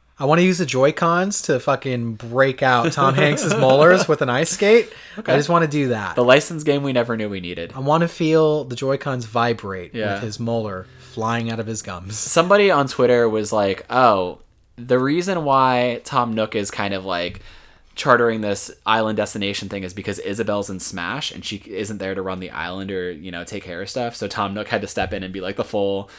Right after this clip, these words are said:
Speaker 2: operator behind it all."
Speaker 1: Oh, no, he's
Speaker 2: Yeah.
Speaker 1: a full proprietor?
Speaker 2: Yeah.
Speaker 1: He's fucked.
Speaker 2: It
Speaker 1: Although,
Speaker 2: looks
Speaker 1: they confirmed Isabel's gonna be in the game.
Speaker 2: Cool. It
Speaker 1: I
Speaker 2: looks
Speaker 1: know.
Speaker 2: neat.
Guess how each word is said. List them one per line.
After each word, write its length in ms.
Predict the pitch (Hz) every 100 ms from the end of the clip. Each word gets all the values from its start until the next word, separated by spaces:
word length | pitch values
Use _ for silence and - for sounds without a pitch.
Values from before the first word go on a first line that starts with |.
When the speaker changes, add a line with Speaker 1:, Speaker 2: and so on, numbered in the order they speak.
| - -
Speaker 2:
operator 400 | 98 107 107 113
behind 260 | 127 131
it 60 | 139
all." 180 | 143 151
Speaker 1:
Oh, 460 | 139 151 156 156 151
no, 160 | 151 160
he's 140 | 147
Speaker 2:
Yeah. 140 | 110 110
Speaker 1:
a 20 |
full 140 | 160
proprietor? 600 | 156 143 147 147 170 190 196
Speaker 2:
Yeah. 180 | 277
Speaker 1:
He's 180 | 233 151
fucked. 380 | - 104 95 -
Speaker 2:
It 100 | 214
Speaker 1:
Although, 200 | - 202
Speaker 2:
looks 100 | 185
Speaker 1:
they 140 | 185
confirmed 320 | 190 208 220 -
Isabel's 480 | 143 135 139 139 127
gonna 140 | 131
be 160 | 131 131
in 80 |
the 60 | 127
game. 240 | 120 143 117 _
Speaker 2:
Cool. 280 | - 285 - _ - -
It 120 | 220
Speaker 1:
I 40 |
Speaker 2:
looks 320 | 302 359 147 - _ _
Speaker 1:
know. 80 | 127
Speaker 2:
neat. 320 | 123 151 160